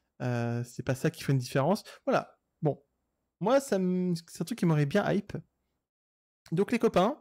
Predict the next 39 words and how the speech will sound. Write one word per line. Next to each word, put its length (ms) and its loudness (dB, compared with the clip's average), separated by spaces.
je 120 -4
sais 120 -2
pas 100 2
ce 80 -2
que 60 -8
vous 80 0
en 40 -2
pensez. 300 -2
Moi, 100 2
je 60 -2
suis 140 -6
plutôt 280 -2
satisfait, 600 -6
euh, 380 0
de, 580 -2
voilà, 160 2
de 60 -4
ce, 140 -6
de, 420 -4
des 100 -2
retours 320 -4
des 140 -2
devs 280 0
concernant 460 -4
un 60 0
peu, 300 -2
euh, 60 -4
cette, 380 -4
cette 260 -2
F 120 0
A 40 4
Q. 280 -2
Je 100 -6
suis 320 -6
hype 220 2
aussi 200 -4
par 160 0
la 100 2
suite. 400 -8